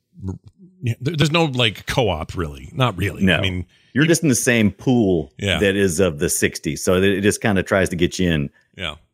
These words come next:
Speaker 2: at the, at the same time. And I like that, I like that it was sixty. For some reason, it feels like that's just the right number. Th-, this game is just really well balanced so far. I didn't feel too much griefing. I felt like I was having more fun than frustration. So, uh,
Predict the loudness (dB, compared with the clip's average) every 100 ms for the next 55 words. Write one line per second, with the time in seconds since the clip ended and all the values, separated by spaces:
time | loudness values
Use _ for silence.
0 | -4 -2 0 -2 0 -2 -2 -2 0 2
1 | 0 -2 -2 -2 -4 -4 -2 0 0 0
2 | 0 0 0 -2 0 0 0 0 0 2
3 | 2 0 -2 -2 -2 -2 0 0 2 2
4 | 2 0 0 0 0 2 2 2 2 -2
5 | _ _ _ _ _ _ -2 0 0 -4
6 | -2 0 2 2 0 0 0 0 0 0
7 | -2 -2 -2 0 0 -2 -4 -2 0 2
8 | 2 2 0 2 2 2 0 0 0 0
9 | 2 2 2 0 -2 -2 -2 -2 -4 -4
10 | -2 -2 -2 -2 -2 -2 0 0 2 0
11 | 0 0 0 0 -2 0 0 0 -2 0
12 | -2 0 0 2 0 -2 -6 _ _ _
13 | _ _ _ -2 2 2 2